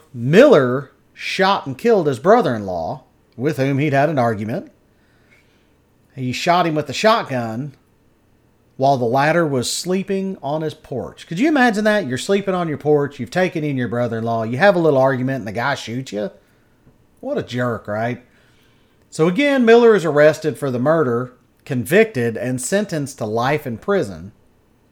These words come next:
The conviction, however, is overturned on a technicality.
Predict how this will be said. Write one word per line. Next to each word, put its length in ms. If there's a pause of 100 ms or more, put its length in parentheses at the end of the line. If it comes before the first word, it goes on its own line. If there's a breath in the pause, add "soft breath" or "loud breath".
(760)
The 180
conviction, 800
however, 720 (760)
is 140
overturned 600
on 140
a 60
technicality. 800